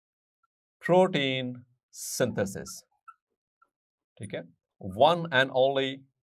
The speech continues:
the most important function of the ribosome। चलें,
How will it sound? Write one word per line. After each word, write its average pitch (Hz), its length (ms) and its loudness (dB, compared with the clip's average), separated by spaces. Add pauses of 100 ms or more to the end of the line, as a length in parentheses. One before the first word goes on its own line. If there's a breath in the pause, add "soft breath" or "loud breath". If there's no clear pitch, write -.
(160)
the 110 60 0
most 151 220 0
important 117 320 4
function 117 400 -4 (480 soft breath)
of 110 160 10
the 110 180 0
ribosome। 87 400 0 (500)
चलें, 101 240 2